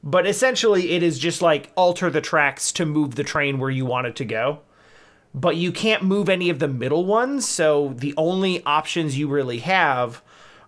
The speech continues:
are, like, two on the top, two on the left and right, two on the bottom,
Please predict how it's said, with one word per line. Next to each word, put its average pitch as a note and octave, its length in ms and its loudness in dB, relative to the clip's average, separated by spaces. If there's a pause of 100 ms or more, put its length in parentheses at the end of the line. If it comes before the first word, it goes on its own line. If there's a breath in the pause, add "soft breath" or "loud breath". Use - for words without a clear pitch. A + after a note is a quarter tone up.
(100)
are, D3 220 4
like, C3 480 -2 (920)
two A3+ 280 2
on G#3 100 4
the F#3+ 80 -2
top, F3 460 0
two F#3+ 240 0
on F3 120 2
the E3 60 2
left D#3 300 0
and C#3+ 80 -6
right, C#3+ 320 0
two D#3+ 180 0
on C#3+ 120 0
the B2+ 40 -4
bottom, C#3 540 2